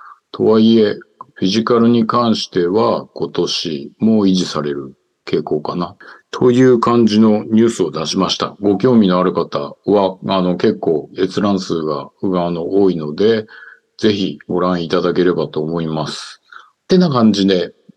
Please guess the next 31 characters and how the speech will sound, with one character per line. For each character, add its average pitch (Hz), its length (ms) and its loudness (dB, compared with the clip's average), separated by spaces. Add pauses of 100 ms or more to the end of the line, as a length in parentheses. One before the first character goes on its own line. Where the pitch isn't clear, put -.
(360)
今 117 240 0
週 107 240 0
の 92 160 2
ホ 107 140 -2
ッ - 80 -4
ト 147 140 2
ワ 143 100 2
ン 135 40 -2
ハ 131 120 -2
ン 123 80 0
ド 110 80 2
レ 92 80 2
ッ - 160 -6
ド、 - 180 -8 (160)
三 95 320 -4
位 85 60 -4
か 80 100 -4
ら 76 140 -6
カ 98 140 -4
ウ 120 80 0
ン - 20 -4
ト 156 100 -2
ダ 165 80 2
ウ 123 120 2
ン - 140 -10 (300)
お - 80 -4
願 90 220 0
い - 20 -4
し - 160 -4
ま 76 140 -10
す。 - 320 -12